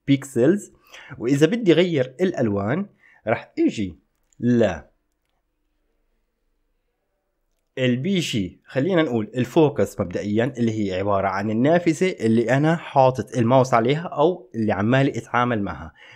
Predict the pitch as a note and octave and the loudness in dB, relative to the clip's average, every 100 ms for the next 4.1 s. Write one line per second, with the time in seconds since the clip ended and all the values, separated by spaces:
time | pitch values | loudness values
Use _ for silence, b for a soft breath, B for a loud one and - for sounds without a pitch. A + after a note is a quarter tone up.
0 | B - B2 - C#3+ D3+ A#3+ E3 A2+ D#3 | B -6 -6 -4 -2 0 2 2 2 2
1 | C#3+ C3+ B2 C3+ F3+ G#3 _ - C3+ E3+ | 2 0 0 0 0 -4 _ -4 0 0
2 | - C3 D3+ D3+ E3 E3+ B2+ C3+ D#3+ - | 0 -2 -2 0 0 2 0 0 -2 -2
3 | D3+ D3 C3+ A#2+ A#2+ C#3 B2 A2+ G2+ F2+ | -6 -2 -2 -2 -2 -2 0 0 -2 -4
4 | E2 | -8